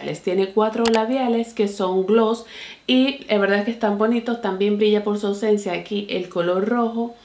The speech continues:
No lo veo, mm, creo que es un color que debería tener bastante protagonismo en esta colección. Las tonalidades que sacaron están bonitas, pero no me llaman la atención.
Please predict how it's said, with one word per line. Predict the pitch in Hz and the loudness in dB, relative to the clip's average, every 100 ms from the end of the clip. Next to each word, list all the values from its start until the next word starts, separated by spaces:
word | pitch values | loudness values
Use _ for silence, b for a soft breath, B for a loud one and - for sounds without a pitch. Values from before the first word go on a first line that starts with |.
| B B B B | B B B B
No | 190 190 190 | -2 2 2
lo | 190 | 4
veo, | 208 233 226 220 220 | 2 4 4 2 -2
mm, | 175 170 170 160 | -6 -4 -4 -4
creo | - 214 214 | 2 2 4
que | |
es | 220 | 2
un | 233 | 2
color | 220 214 220 | 2 2 2
que | 208 | 0
debería | 180 175 175 180 | -2 -2 -2 -2
tener | 202 202 185 | 0 0 -2
bastante | - 190 185 190 208 | -6 -6 -4 -4 -4
protagonismo | 214 208 202 202 208 214 185 | -4 -4 -2 0 2 2 0
en | 180 | -4
esta | 214 196 | -4 -4
colección. | 190 196 - 220 208 | -2 -4 -2 0 0
Las | 202 | 0
tonalidades | 202 185 190 214 214 226 240 | -2 0 2 2 2 2 0
que | 254 | -2
sacaron | 254 226 208 190 | -2 0 0 0
están | 190 226 214 | -2 0 0
bonitas, | 226 233 247 233 220 | 0 0 -2 -4 -4
pero | 190 185 170 170 B B B | -4 -4 -6 -8 B B B
no | 202 208 226 | 2 4 4
me | 226 | 4
llaman | 226 226 220 | 2 2 2
la | 220 | 0
atención. | 220 233 233 233 214 | 0 -2 0 0 0